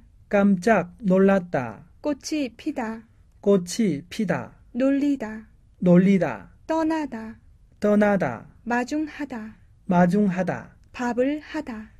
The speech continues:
Speaker 1: 밥을 하다.
Speaker 2: 배구.
Speaker 1: 배구.
Speaker 2: 벌금.
Speaker 1: 벌금.
Speaker 2: 보람 있다.
Speaker 1: 보람 있다.
Speaker 2: 볼링을 치다.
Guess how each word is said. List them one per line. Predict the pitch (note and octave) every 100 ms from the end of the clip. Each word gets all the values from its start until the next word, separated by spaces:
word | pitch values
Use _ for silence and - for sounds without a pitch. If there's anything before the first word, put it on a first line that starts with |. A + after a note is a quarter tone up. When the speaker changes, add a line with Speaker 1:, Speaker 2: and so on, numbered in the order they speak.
| -
Speaker 1:
밥을 | - F3 F3 G3 G3+
하다. | F3 - F3 B2+ A2 - - -
Speaker 2:
배구. | C4 C4 B3+ G#3+ G#3 A#3 - - -
Speaker 1:
배구. | - F#3+ F3+ C#3 B2 D3+ - -
Speaker 2:
벌금. | C4 C4 C4 - G#3 G#3+ A3 _ - -
Speaker 1:
벌금. | F#3 F#3 F3 E3 B2 A#2 - -
Speaker 2:
보람 | C4+ C4+ C#4 C#4
있다. | A#3+ A#3 _ A3+ A3 A3 _ _
Speaker 1:
보람 | - F#3+ G3 G3+ G3+
있다. | F3 F3 D#3 B2 A#2 - -
Speaker 2:
볼링을 | B3+ B3+ A#3+ A#3+ D4+ C4+ -
치다. | - C#4+ A#3+ -